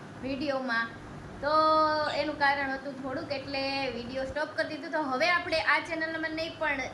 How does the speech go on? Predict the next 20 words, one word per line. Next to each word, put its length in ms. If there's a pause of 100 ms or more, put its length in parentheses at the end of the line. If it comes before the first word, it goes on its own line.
બીજી 320
ન્યૂ 360
ચેનલ 420
કરવાના 440
છીએ, 440 (360)
જે 120
ટૂંક 260
સમયમાં 460
જ 40
આવી 260
રહી 280
છે. 400 (460)
અને 600
એ 240
ચેનલનું 500
નામ 320
છે 360
એચ 260 (600)
કે 440
વી, 320